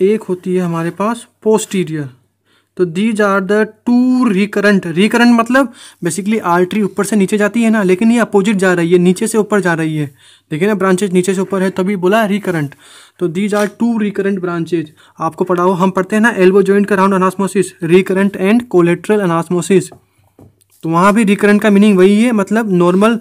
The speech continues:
normally आर्टरी नीचे से, ऊपर से नीचे जाएगी, but, अ, अगर आर्टरी नीचे से ऊपर जा रही है तो उसे क्या बोलेंगे? रिकरेंट, मतलब अपोजिट डायरेक्शन में जा रही है।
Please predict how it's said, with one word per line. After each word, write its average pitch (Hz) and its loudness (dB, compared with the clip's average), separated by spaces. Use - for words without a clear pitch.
normally 196 4
आर्टरी 190 2
नीचे 190 2
से, 202 -2
ऊपर 185 0
से 202 0
नीचे 185 0
जाएगी, 202 0
but, 202 -2
अ, 233 -2
अगर 175 0
आर्टरी 190 2
नीचे 175 0
से 214 0
ऊपर 202 0
जा 190 2
रही 175 0
है 190 0
तो 202 -2
उसे 208 -2
क्या 202 -2
बोलेंगे? 214 2
रिकरेंट, 185 2
मतलब 175 -2
अपोजिट 190 0
डायरेक्शन 170 -2
में 220 0
जा 202 2
रही 156 -2
है। 143 -4